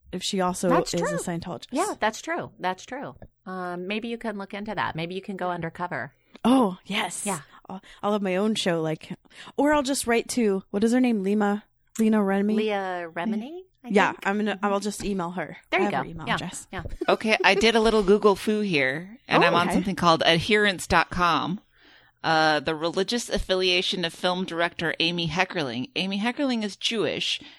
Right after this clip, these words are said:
Speaker 3: and appears to have a strong Jewish self-identity. And then the next paragraph says, "Amy Heckerling is frequently reported to be a convert to the Church of Scientology."
Speaker 2: Oh.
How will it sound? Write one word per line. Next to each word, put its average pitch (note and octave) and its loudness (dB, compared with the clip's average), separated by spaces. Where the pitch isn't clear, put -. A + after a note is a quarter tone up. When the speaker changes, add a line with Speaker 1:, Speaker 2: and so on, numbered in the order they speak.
Speaker 3:
and F3+ -2
appears C#4 -4
to C#4+ -4
have G#3+ 2
a F#3 -4
strong F#3 -2
Jewish F3 -2
self-identity. D#3+ -2
And E3+ -2
then A#3 4
the A3+ 2
next A3+ -2
paragraph F3 0
says, C#3+ -4
"Amy F3+ -2
Heckerling F#3 -2
is - -10
frequently A3 -4
reported F3 -2
to F3 -4
be C#3 -2
a C3+ -2
convert F3+ 0
to F3 0
the C#3+ -2
Church F3+ -4
of D3+ -6
Scientology." C#3+ -2
Speaker 2:
Oh. F#3+ -6